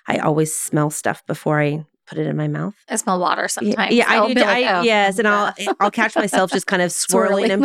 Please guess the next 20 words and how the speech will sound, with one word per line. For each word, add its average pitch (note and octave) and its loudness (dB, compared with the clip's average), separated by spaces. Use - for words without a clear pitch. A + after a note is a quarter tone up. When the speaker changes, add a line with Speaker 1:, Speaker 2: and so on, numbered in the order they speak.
Speaker 2:
Swirling. - -2
<laughs> - -6
Speaker 1:
playing A#3 4
with A3 2
a G3+ 2
glass E3+ 2
for, E3+ 0
for F#3 0
no E3 2
reason. D#3 0
Obviously, F3+ 0
don't D#3+ -2
really D#3+ 0
do D#3 -2
that D#3 -2
with D#3 -2
sparkling D#3 -2
wine F3+ 0
'cause - -6
it - -4